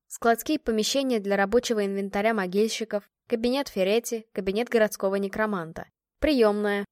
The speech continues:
которой никто никогда не пользовался, даже столовая, и почти не было людей. За местным моргом следил Дарнес, подслеповатый старичок. Он плохо видел, плохо слышал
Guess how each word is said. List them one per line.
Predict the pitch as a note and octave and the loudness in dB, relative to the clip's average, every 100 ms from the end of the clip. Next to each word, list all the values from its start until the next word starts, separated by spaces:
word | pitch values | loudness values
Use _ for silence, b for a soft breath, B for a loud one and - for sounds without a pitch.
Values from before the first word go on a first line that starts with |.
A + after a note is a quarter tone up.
| _ | _
которой | G#3 G#3 G3+ | -4 0 2
никто | G#3 G3+ - | 2 0 2
никогда | C4 C4 G#3 F3+ G3 | 2 2 0 0 0
не | B3 | -2
пользовался, | G#3 E3+ E3 E3 E3+ F3+ E3+ _ | -2 -4 -4 -6 -8 -12 -14 _
даже | A#3+ C4+ | 2 4
столовая, | D#4 - F4 D4 C#4+ C#4+ C#4+ _ _ _ | 2 0 2 4 4 2 -2 _ _ _
и | - | -10
почти | B3 C#4 - D4 | 0 0 0 -2
не | C#4+ | -2
было | B3+ C#4 C#4 | 2 4 4
людей. | C#4 A#3 F#3 - - _ - | 2 -2 -4 -6 -14 _ -6
За | A3 B3 | 2 4
местным | D4+ D4 C#4 | 4 0 -2
моргом | D4 E4+ A#3+ G3 | 0 0 0 -2
следил | F#3 A3+ A#3+ D4 | -2 -6 0 0
Дарнес, | A#3+ B3 G3 E3 - - _ | 4 4 4 -4 -18 -20 _
подслеповатый | A3 - A#3 B3 A#3+ A3 A3+ | -8 -4 -2 2 2 2 -2
старичок. | - B3 B3+ G#3+ E3+ - _ _ | 0 0 0 -4 -6 -8 _ _
Он | B3 B3+ | -6 -2
плохо | G#3+ D#4+ A#3+ | 2 2 2
видел, | G#3+ C4 C#4+ C4+ - - | 0 4 2 2 -6 0
плохо | G3+ F#3+ | 0 0
слышал | - A#3+ C4 C#4+ | -6 -2 -2 -2